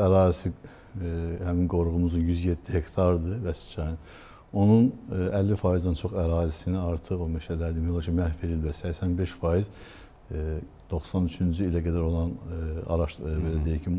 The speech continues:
Speaker 1: monitorinq araşdırmalarında, e, və Azərkosmosun verdiyi imkanlardan baxaraq, orada səksən beş, e,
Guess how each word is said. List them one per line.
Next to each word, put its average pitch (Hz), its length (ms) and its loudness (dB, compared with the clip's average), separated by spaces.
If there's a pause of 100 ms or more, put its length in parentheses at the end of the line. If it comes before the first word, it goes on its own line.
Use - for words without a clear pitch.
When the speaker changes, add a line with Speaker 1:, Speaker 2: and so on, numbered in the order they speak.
(140)
Speaker 1:
monitorinq 82 480 0
araşdırmalarında, 80 840 0
e, - 760 -10
və 92 140 4 (360)
Azərkosmosun 87 720 0
verdiyi 85 280 2
imkanlardan 87 720 2
baxaraq, 90 560 -4 (280)
orada 107 320 6 (280)
səksən 110 460 4
beş, 113 240 2 (360)
e, 85 120 -2